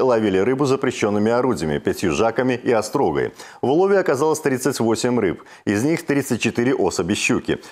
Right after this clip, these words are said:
Стоимость ущерба от этой рыбалки оценили в три с лишним тысячи рублей. Напомним, что с первого марта в большинстве регионов Беларуси, за исключением Витебщины,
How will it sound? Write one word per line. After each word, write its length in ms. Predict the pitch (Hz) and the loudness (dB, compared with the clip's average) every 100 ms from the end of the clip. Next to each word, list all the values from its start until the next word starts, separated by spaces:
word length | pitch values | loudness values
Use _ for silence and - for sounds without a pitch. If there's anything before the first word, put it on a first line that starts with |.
| - | -8
Стоимость 480 | - 127 98 87 | 0 2 2 0
ущерба 480 | 101 - 143 156 165 | -2 0 0 2 0
от 120 | 156 | 0
этой 200 | 170 165 | 0 0
рыбалки 440 | 160 156 156 156 160 | 2 2 0 0 0
оценили 420 | 151 151 151 170 | 0 0 0 0
в 80 | 170 | 0
три 260 | - 120 147 | -2 0 0
с 140 | - | 0
лишним 360 | 113 117 135 117 | -2 0 -2 -2
тысячи 460 | - 92 95 - | -2 -2 -2 2
рублей. 480 | 107 113 117 80 - - - | 2 4 2 0 -2 -10 -4
Напомним, 500 | 202 - 156 170 175 | 0 2 2 2 0
что 200 | 165 110 | 0 -2
с 80 | 87 | -2
первого 360 | - 82 85 | 0 2 2
марта 360 | 85 92 87 92 | 2 0 0 -2
в 40 | |
большинстве 480 | 80 85 98 87 98 | -2 -2 -2 0 0
регионов 400 | 85 82 82 80 | 0 0 0 0
Беларуси, 460 | 76 95 117 147 165 | 0 2 2 0 0
за 120 | 151 | 0
исключением 560 | 156 165 147 156 147 143 | 0 -2 -2 0 0 0
Витебщины, 720 | 139 147 139 127 - 139 135 | 0 -2 -2 -4 -2 0 -2